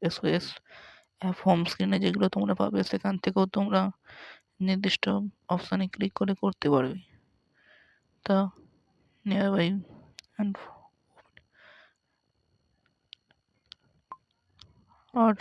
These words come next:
স্টপ করার জন্য তোমাদের ক্যান্সেল অপশানে ক্লিক করতে হবে,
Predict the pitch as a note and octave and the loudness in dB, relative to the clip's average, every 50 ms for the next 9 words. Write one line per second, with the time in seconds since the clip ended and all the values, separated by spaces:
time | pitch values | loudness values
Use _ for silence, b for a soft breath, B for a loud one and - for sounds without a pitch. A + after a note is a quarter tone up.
0 | - - - - _ _ _ _ - - - - - - - G3 - - G3+ F#3+ | -2 -6 -6 -10 _ _ _ _ -12 -10 -8 -2 2 2 2 2 2 2 2 2
1 | G3+ G3+ - - G#3 G#3 G#3 G3+ G3 - A3 A3 A3 G#3+ G#3+ G#3+ - - G#3 G3+ | 2 0 -2 -4 -2 0 0 0 0 0 -2 0 0 0 -2 -2 -2 -2 -4 -2
2 | G3+ - G3+ A3 G#3+ G#3+ - - G#3+ G#3+ G#3+ F#3+ - G#3+ F#3+ E3+ - - F#3 E3+ | -2 -2 -2 -2 -2 -4 -4 -2 -2 -2 -2 -2 -4 -4 -6 -4 -4 -4 -4 -4
3 | - - F3+ D3+ C#3+ - G3+ F#3+ | 0 0 0 0 0 -2 -6 -8